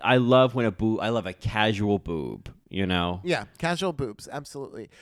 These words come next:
Speaker 2: Um, overall, this episode didn't, it didn't have enough drama. Um, you know, while I, granted, I was sweating it out for Trinity. I really
Speaker 1: Oh, I'm
Speaker 2: was.
Speaker 1: sure. Yeah, I was gonna say, I don't know if you, I wasn't sure if you knew of any spoilers before watching,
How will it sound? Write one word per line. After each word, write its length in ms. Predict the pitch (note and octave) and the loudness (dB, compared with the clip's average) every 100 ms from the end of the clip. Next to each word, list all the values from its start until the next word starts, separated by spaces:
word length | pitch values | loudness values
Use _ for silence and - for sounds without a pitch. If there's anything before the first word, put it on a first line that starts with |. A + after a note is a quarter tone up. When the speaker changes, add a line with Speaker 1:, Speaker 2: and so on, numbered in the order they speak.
| E3 | -8
Speaker 2:
Um, 220 | - B3+ B3 - - | 0 0 0 -12 -2
overall, 360 | F4 G4+ G4+ | 0 4 4
this 180 | F4 D4 | 4 4
episode 420 | B3+ C4 A#3 A#3 E3+ | 0 0 2 2 4
didn't, 280 | F#3+ G3+ - _ _ _ - | 0 0 -14 _ _ _ -14
it 140 | - D#3 | -10 -8
didn't 220 | G3+ A3 | -8 -8
have 460 | D#3+ E3 F3 F#3 F3+ | -10 -4 0 0 0
enough 520 | D#3+ D3 D#3 F#3 - | -2 0 -2 -4 -6
drama. 560 | - F#3+ G3 G#3+ G#3+ G#3 - _ _ _ _ _ - | -4 -2 -2 -2 -4 -6 -12 _ _ _ _ _ -4
Um, 680 | D#3 D3+ D3 C#3+ C3+ A#2+ - _ - | 0 2 0 -2 -10 -16 -20 _ -2
you 120 | F#3+ | 4
know, 240 | G3 E3+ - E3+ | 4 4 -2 -8
while 440 | G3+ F#3+ G3+ G3 - | 2 8 8 8 2
I, 80 | E3 | -2
granted, 360 | D#3+ G3 E3 D#3 | 2 2 4 2
I 80 | |
was 180 | E3+ D3 | 2 0
sweating 380 | - C#3+ E3 F3 | -2 0 0 2
it 80 | E3+ | 2
out 180 | E3+ D3+ | 2 2
for 80 | |
Trinity. 420 | D3 D#3+ D#3+ A2 G#2 | -4 -6 -4 -4 -4
I 60 | |
really 240 | B2 D#3+ F#3 | -4 0 6
Speaker 1:
Oh, 100 | F3 | 8
I'm 140 | C3 | 8
Speaker 2:
was. 60 | A2 | 4
Speaker 1:
sure. 460 | - F3+ D#3+ F#2+ - | 2 6 6 4 0
Yeah, 240 | B2 E3+ | 2 4
I 80 | C3 | 4
was 100 | B2 | 2
gonna 120 | B2 | 0
say, 120 | B2 | 2
I 20 | B2+ | 0
don't 100 | A#2+ | 0
know 40 | |
if 100 | A2+ | -2
you, 320 | A2+ F2+ A2+ | -4 -4 -8
I 80 | - | -4
wasn't 260 | A#2 A#2 A2 | -2 -2 -4
sure 140 | - | -4
if 160 | G#2+ - | -6 -4
you 100 | G2+ | -4
knew 260 | G2 G2+ | -2 -2
of 100 | G2+ | 0
any 160 | F#2+ F2+ | -2 -4
spoilers 580 | - - G2 F#2+ F2 F2 | -6 -4 0 0 -2 -6
before 340 | F#2 - F2 | -10 -6 -4
watching, 640 | E2 E2+ F#2 - C2 C2 | 0 -2 -2 -6 -10 -12